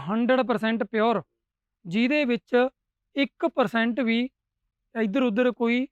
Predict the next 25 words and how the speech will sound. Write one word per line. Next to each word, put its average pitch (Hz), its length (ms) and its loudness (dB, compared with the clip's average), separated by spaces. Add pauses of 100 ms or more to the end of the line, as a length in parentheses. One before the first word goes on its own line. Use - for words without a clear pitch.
(520)
ਮਤਲਬ 226 160 0
ਜਿਵੇਂ 233 160 0
ਆਪਾਂ 226 160 -2
ਕਹਿ 240 100 2
ਦਿੰਦੇ 247 160 0
ਹਾਂ 247 60 0
ਵੀ 247 140 0
ਚਾਂਸ 240 460 0
ਹੀ 262 80 2
ਨਹੀਂ 240 220 0 (440)
ਵੀ 262 40 -4
ਗੜਬੜ 202 340 2
ਹੋਵੇ, 170 220 -4 (1600)
ਇਸੇ 220 260 2
ਨੂੰ 277 100 2
ਕਹਾਂਗੇ 247 260 2
ਨਾ। 311 120 0 (960)
ਉਹ 294 160 4
ਫਿਰ 277 140 2
ਕਿਵੇਂ 262 240 0
ਬਣੂ? 247 220 0 (1000)
ਉਹ 269 460 4
ਐਵੇਂ 240 260 2
ਬਣੂ, 240 300 2 (500)
ਜਦੋਂ 226 500 2